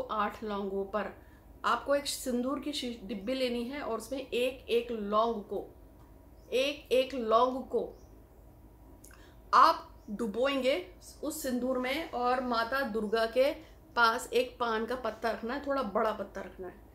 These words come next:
बड़ा पान का पत्ता रखना है और उसके ऊपर जो आपने सिंदूर की डिब्बी ली है उसमें एक लौंग लेंगे और उसको ऐसे डुबोएंगे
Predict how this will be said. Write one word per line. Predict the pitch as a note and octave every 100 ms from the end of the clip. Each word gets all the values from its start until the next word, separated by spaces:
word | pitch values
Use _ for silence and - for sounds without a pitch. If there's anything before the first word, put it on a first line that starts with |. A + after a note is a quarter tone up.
| - - -
बड़ा | G3+ G3+ A#3+ D4+
पान | D#4 D4+ D4
का | D4
पत्ता | C#4 C4+ C4
रखना | B3 B3 A#3
है | A#3 C4 D#4+
और | - A#3+ B3 -
उसके | A#3+ - C#4+
ऊपर | C4 B3 C4 C#4+ - - - - - - G#3
जो | G#3 C#4
आपने | C4+ D4
सिंदूर | - B3+ B3+ C4+
की | C4+
डिब्बी | A#3 A3+
ली | B3+ B3+
है | C4 C#4+
उसमें | B3+ B3+ B3+
एक | C4 A#3 B3+
लौंग | B3+ A#3+ A#3
लेंगे | G#3+ G#3+ C4+
और | - A#3
उसको | A3+ - -
ऐसे | G#3+ A3+ B3+
डुबोएंगे | G#3+ G3 A3 C#4+ G4